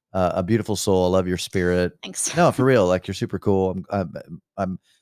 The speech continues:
Speaker 1: you know, anytime I have someone on the podcast, you know, I never know for sure how it's gonna go.
Speaker 2: Right. <laughs>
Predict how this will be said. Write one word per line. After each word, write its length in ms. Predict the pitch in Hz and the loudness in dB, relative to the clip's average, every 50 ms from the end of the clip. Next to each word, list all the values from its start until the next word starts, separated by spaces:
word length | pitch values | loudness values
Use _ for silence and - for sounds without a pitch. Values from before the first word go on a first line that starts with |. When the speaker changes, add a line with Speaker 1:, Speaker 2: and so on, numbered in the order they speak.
| _ _ - | _ _ -8
Speaker 1:
you 80 | - | -2
know, 80 | 127 127 | -2 -2
anytime 320 | 117 131 156 165 147 160 | 0 0 -2 -2 0 0
I 60 | 139 120 | 2 2
have 120 | 117 113 | 2 2
someone 200 | - 117 110 107 | 0 -4 -4 -2
on 40 | 101 95 | -2 -2
the 80 | 82 92 | -2 0
podcast, 640 | 92 92 87 - 90 85 82 85 87 - - - _ _ | 0 0 0 0 0 2 2 0 -2 -4 -10 -20 _ _
you 60 | - 123 | -4 -4
know, 40 | |
I 40 | 107 | -2
never 180 | 104 123 113 101 | -2 -2 0 -2
know 60 | 90 | -2
for 120 | 82 - - | -2 -6 -10
sure 120 | - 82 | -10 -6
how 140 | - 85 76 | -4 -2 -4
it's 100 | 65 - | -4 -4
gonna 140 | - 78 73 | -8 -10 -6
go. 280 | 69 73 69 - - - | -4 -4 -4 -4 -4 -4
Speaker 2:
Right. 380 | - 220 233 370 339 247 269 277 | -4 -2 0 2 2 2 2 0
<laughs> 40 | - | 2